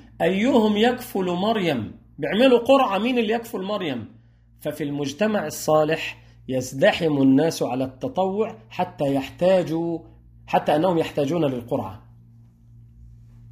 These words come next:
ثم انظر في قوله تعالى في السادسة والستين: "ها أنتم هؤلاء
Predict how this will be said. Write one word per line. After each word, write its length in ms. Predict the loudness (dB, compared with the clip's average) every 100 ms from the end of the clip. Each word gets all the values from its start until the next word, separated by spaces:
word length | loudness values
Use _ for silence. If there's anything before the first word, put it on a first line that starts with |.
| -20 -20 -20 -20 -20 -20 -20 -20 -18 -20 2
ثم 280 | 4 6 4 2 -2 -4
انظر 280 | -2 0 -2
في 160 | -4
قوله 320 | -2 -2 0
تعالى 320 | -2 -2 0 -2
في 60 |
السادسة 540 | -4 -4 -4 -4 -8 -6
والستين: 880 | -6 -6 -8 -14 -6 -2 0 -2 -8 -20 -20 _ -20 -20 -20 -20 -20 -20 -4
"ها 580 | 4 4 4 2 0 -4
أنتم 580 | -6 -8 -6 -6 -8 -12 -8
هؤلاء 880 | -4 -2 -2 0 0 -2 -6 -8